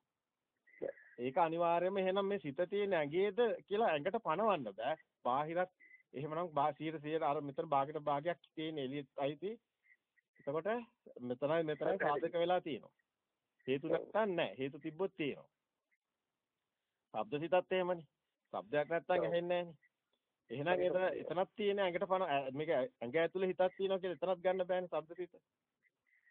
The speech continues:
Speaker 2: මේ හැම එකම එහෙමනේ. ගන්ධය ගන්නත් බෑ, රස ගන්නත් බෑ, කිසිම දෙයක් ගන්න බෑ. ඒක හේතු, හේතුඵල විදිහටයි ගන්න පුළුවන්.
Speaker 1: මේ
Speaker 2: ඒ.
Speaker 1: ආර්යයන් වහන්සේ සමා වෙන්න. එතකොට
Speaker 2: ඔව්.
Speaker 1: මන ආයතනයේදී හිස් මතු වෙනකොට ඒක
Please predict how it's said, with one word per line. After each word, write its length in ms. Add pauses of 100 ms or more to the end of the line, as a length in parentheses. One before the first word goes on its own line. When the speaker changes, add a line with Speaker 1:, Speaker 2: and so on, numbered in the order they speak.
(680)
Speaker 2:
මේ 160
හැම 200
එකම 300
එහෙමනේ. 320 (240)
ගන්ධය 380
ගන්නත් 420
බෑ, 240 (240)
රස 200
ගන්නත් 460
බෑ, 220 (320)
කිසිම 260
දෙයක් 240
ගන්න 280
බෑ. 200 (360)
ඒක 200
හේතු, 400 (160)
හේතුඵල 560
විදිහටයි 340
ගන්න 240
පුළුවන්. 300 (1900)
Speaker 1:
මේ 200
Speaker 2:
ඒ. 160
Speaker 1:
ආර්යයන් 320
වහන්සේ 240
සමා 220
වෙන්න. 320
එතකොට 380
Speaker 2:
ඔව්. 140
Speaker 1:
මන 180
ආයතනයේදී 720 (100)
හිස් 220
මතු 260
වෙනකොට 240
ඒක 180